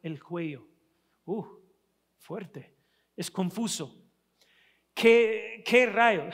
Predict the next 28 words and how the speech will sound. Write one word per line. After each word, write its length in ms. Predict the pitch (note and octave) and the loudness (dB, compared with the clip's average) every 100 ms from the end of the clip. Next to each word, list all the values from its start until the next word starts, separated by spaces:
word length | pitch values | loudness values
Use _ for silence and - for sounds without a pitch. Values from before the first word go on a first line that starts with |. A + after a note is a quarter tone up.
| - | -4
<laughs> 220 | G3+ E3+ | -4 -4
¿Qué 200 | - A#3 | -4 -2
rayo 240 | G#3+ A3+ | 0 0
significa 560 | F#3+ F#3+ F#3+ - F3+ F3 | 0 -2 -4 -6 -4 -4
eso? 260 | D#3 D3+ - - - - _ - | -4 -10 -14 -20 -20 -20 _ 2
Bueno, 260 | A3 G#3 - - - _ _ - | 4 4 -2 -14 -20 _ _ 0
hay 160 | F#3+ | 2
dos 260 | F#3+ B3 - | 4 4 2
tipos 320 | B3+ B3+ G#3 | -4 -4 -4
diferentes 460 | F3+ F#3+ G3 F#3+ D#3 | -4 -4 -4 -4 -6
de 80 | F3+ | -4
animales 640 | F3 F3 A#3 F3 C#3 - _ _ _ _ | -4 -2 -2 -4 -8 -16 _ _ _ _
que 160 | - F3 | -10 -8
vemos, 420 | D3 G#3+ F3 C#3 | -4 -4 -4 -8
como, 360 | - E3 E3 E3 | -12 -10 -8 -8
es 300 | F3 F#3 F3+ | -10 -10 -10
como 200 | G3 F3 | -8 -8
simbolismo, 840 | - G3+ F#3 F#3 G#3 D3 D3 - _ _ _ _ - | -6 -4 -4 -4 -6 -8 -12 -14 _ _ _ _ -6
ah, 500 | D#3+ D3+ D3 - - | -4 -4 -8 -12 -8
mucho 260 | F#3 F#3 G3+ | -6 -4 -4
simbolismo 760 | A3 G3 F#3 G3 F3 D3+ C3 - | -4 0 0 0 -4 -10 -12 -10
aquí 480 | D3+ - F#3 - | -10 -8 -8 -10
con 200 | - D#3 | -12 -12
Jesús 600 | D3+ D#3 - F#3+ F3+ - F#3+ | -10 -10 -8 -6 -6 -10 -12
y, 500 | E3+ D#3+ E3 D#3+ - | -12 -12 -14 -14 -14
y, 60 | D#3 | -14
y 20 | |
nosotros. 560 | D#3 - F#3+ E3 C3+ | -12 -10 -10 -12 -20